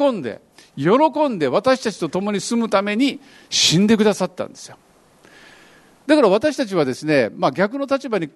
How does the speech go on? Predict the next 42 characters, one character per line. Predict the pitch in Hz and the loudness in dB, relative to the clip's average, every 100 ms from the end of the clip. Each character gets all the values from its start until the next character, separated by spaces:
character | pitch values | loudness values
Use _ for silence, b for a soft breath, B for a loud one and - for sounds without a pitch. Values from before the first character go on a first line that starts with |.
| - | -10
な | 147 165 | -2 -2
る | 139 | -2
と | 117 | -6
で | |
す | 98 | -4
ね、 | 127 110 | -4 -4
神 | - 277 | -2 -2
様 | 277 254 208 | 0 0 0
の | 170 | 0
立 | 185 170 | -2 0
場 | 156 | 0
か | 135 | 2
ら | 127 | 2
な | 135 | 0
る | 123 | 0
と | 107 | -4
で | |
す | 95 | -2
ね、 | 120 160 170 - B B B | -2 0 -2 -12 B B B
「も | 143 | -4
う | |
神 | 208 247 | -2 -2
様 | 240 220 | -4 -2
な | 196 | -4
ん | |
か | 170 | -4
信 | 156 208 | -4 -6
じ | 196 | -2
た | 196 | -2
く | 175 | 0
な | 170 | 0
い、 | 143 | 0
神 | - 208 220 | -2 -2 0
様 | 233 | 2
な | 214 190 | 2 2
ん | |
か | 170 | 2
嫌」 | 160 196 | 4 2
っ | |
て | 190 - 170 | 0 -4 -4
い | 170 170 160 | -4 -4 -4
う | 151 | -6